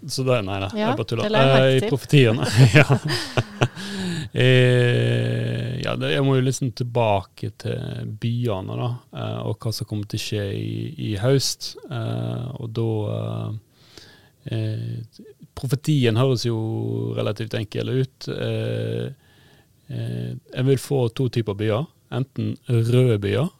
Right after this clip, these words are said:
Speaker 1: og de kommer til å være mye røde i dag, eh, eller, eh, så kommer de å få, eh, eh, Høyre tilbake, eh, dersom de får, eh,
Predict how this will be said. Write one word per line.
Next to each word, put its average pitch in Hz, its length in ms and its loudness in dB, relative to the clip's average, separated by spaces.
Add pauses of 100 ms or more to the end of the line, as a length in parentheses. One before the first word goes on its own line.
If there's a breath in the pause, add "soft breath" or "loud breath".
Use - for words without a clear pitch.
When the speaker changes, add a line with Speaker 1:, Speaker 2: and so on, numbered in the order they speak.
(540)
Speaker 1:
og 117 80 0
de 117 100 0
kommer 110 220 -6
til 113 80 -4
å 110 40 0
være 113 80 -2
mye 117 160 -2
røde 104 200 0
i 104 80 -2
dag, 160 200 -2 (340)
eh, 113 280 -2 (200)
eller, 117 400 0 (220)
eh, 110 180 -4
så 123 140 -8
kommer 117 200 -2
de 113 80 -2
å 110 80 -6
få, 107 200 -2 (140)
eh, 104 360 -8 (600 soft breath)
eh, - 920 -8
Høyre 113 300 0
tilbake, 110 500 0 (440)
eh, 120 280 -2 (160)
dersom 113 440 0
de 107 120 -2
får, 107 420 -4
eh, 98 240 -6